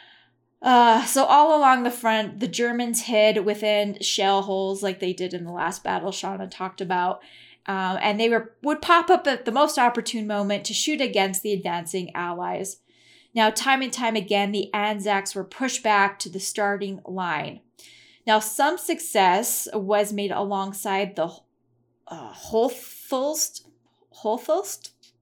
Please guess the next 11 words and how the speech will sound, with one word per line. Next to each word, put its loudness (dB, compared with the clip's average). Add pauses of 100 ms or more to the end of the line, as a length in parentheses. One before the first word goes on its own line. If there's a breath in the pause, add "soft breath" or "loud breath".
(160)
Ah, 0
sorry, 4 (380)
I'm -10
sorry, -8 (340 loud breath)
forest, 4
but 4
in 0
general, 4
gains 0
were 0
limited -2